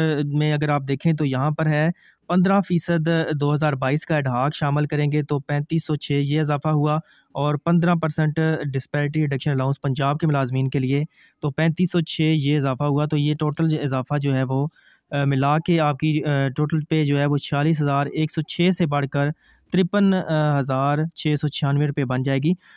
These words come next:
لیکن ڈیڈکشن میں اضافہ ہوا ہے، جی پی فنڈ چھبیس سو بیس سے بڑھ کر اڑتیس سو نوے ڈیڈکشن، اور بی ایف فنڈ جو ہے وہ سات سو ایک کے، ایک سے بڑھ کر جو ہے وہ ایک ہزار اکتالیس روپے۔ تو یہ ٹوٹل ڈیڈکشن جو ہے وہ چونتیس سو چھپن سے بڑھ کر پانچ ہزار چھیاسٹھ ہوئی۔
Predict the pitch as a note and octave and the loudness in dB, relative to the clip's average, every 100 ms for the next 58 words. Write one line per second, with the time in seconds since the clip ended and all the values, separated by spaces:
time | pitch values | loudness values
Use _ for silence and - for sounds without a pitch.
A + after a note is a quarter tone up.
0 | _ D#3 E3+ G#3 F#3+ D#3+ F3 - A#3 A3 | _ 0 2 4 4 2 0 2 2 4
1 | G#3+ F#3 E3+ E3 F3+ F3 F3 F3 F3+ D3 | 2 2 2 2 2 4 4 4 4 0
2 | D3+ F3+ E3+ E3+ E3+ D3 D3+ D#3+ D#3 C#3 | 0 0 2 2 0 0 0 0 0 0
3 | D3 E3 C#3+ C#3+ D3+ C#3 C#3 D#3 - D3 | 0 0 0 -2 0 -2 -2 -2 0 0
4 | C3 C#3 E3+ D#3+ D#3 - F3 E3+ _ _ | 0 0 0 0 -2 2 2 2 _ _
5 | - C#3+ D3 D3+ D3+ C3+ D#3 F3+ F3+ - | -6 0 2 2 0 0 2 2 2 0
6 | D#3+ E3+ D#3 D3+ D3 D3 C#3+ D3 D3+ _ | 2 2 4 2 2 2 2 0 -2 _
7 | _ - D3+ D3+ - D#3+ D3+ - D#3 - | _ -6 -2 0 2 0 0 0 -2 0
8 | D#3 - D#3 C#3+ C#3 D3+ C#3+ C#3+ C#3 C3+ | -2 -2 -2 0 -2 -2 -2 0 0 0
9 | C#3 C#3 D3+ D#3 D3+ C3 C3 C3 - C3+ | 0 0 0 -2 0 -2 -2 -2 -2 0
10 | D3+ D#3+ C#3+ C#3+ D3+ D3 C#3+ D3+ E3+ E3+ | 0 0 -2 0 0 0 0 2 2 2
11 | F#3 D3+ D3 C#3+ F3 E3 D#3 D3+ D3+ D3 | 2 2 -2 0 2 2 2 2 0 0
12 | D#3+ D#3+ F3+ E3+ D#3+ D#3+ - F3+ E3+ C#3+ | 0 0 0 0 -2 -4 0 2 2 0
13 | C#3+ C3+ D3+ D#3+ _ - _ D#3 E3+ E3 | -2 0 -2 -2 _ -20 _ 2 4 4
14 | D#3+ D3+ D#3+ D#3+ F3+ F3 F#3 | 2 0 0 2 2 2 2